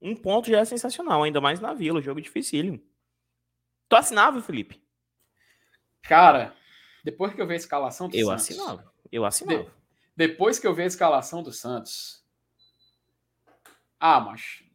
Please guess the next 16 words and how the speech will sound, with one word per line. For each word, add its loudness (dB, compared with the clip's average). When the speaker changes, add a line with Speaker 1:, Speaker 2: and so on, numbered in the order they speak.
Speaker 2:
não, -14
acho, -12
eu -12
não, -6
eu -4
não -2
fico -10
tentando 0
assinar, 0
não, 0
ó, 2
macho, -4
eu 0
acredito -6
na 4
vitória. -4